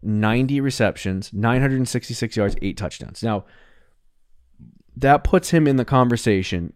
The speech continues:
of, I wanna say, in a, in a half P P R league, probably somewhere around two hundred fantasy points, which is, like, a wide receiver too. Um,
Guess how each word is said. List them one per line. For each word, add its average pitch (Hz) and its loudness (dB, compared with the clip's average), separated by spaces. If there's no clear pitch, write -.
of, 104 2
I 123 2
wanna 143 4
say, 123 6
in 110 -2
a, 107 0
in 110 -4
a 104 0
half 123 2
P 143 2
P 127 0
R 117 4
league, 104 -2
probably 139 2
somewhere 120 2
around 107 2
two - -6
hundred 113 0
fantasy 104 0
points, 107 -4
which 104 -4
is, 98 -4
like, 95 -4
a 104 -4
wide 101 -2
receiver 90 -4
too. - -12
Um, 101 2